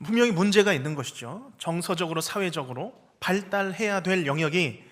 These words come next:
제대로 발달하지 못하면 문제가 발생하게 되어 있습니다.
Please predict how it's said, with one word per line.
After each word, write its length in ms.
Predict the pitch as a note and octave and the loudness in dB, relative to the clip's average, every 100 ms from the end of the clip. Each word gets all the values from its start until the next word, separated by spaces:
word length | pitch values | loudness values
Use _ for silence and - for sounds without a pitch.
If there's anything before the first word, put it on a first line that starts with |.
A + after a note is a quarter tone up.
| - - - | -20 -16 -2
제대로 360 | E3+ E3 G3 | 0 4 2
발달하지 580 | G3 D3 D#3+ F#3 F#3 F#3+ | 2 -2 -2 -4 -2 -4
못하면 640 | D3 E3 D3 G#3 E3 G#2 - - - - | -4 -4 -2 0 0 -4 -18 -20 -20 -6
문제가 580 | F3 G3 G3 F#3+ C#3 A2 | -2 0 0 0 -2 -2
발생하게 680 | D#3+ E3 G3+ E3+ E3 D#3+ | -4 -2 -2 -4 -6 -6
되어 180 | C3 C3 | -6 -6
있습니다. 480 | A#2 - B2 G#2+ | -6 -8 -10 -14